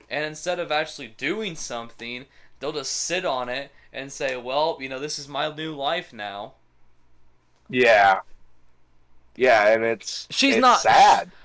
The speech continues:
Speaker 1: she's not like her fans. Her fans are fat and working you know, minimum wage jobs.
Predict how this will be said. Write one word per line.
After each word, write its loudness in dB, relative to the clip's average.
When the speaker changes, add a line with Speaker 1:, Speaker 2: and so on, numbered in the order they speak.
Speaker 1:
she's -2
not 2
like 2
her 2
fans. -4
Her 4
fans 0
are 6
fat 4
and 0
working 0
you -4
know, 2
minimum -2
wage 0
jobs. 2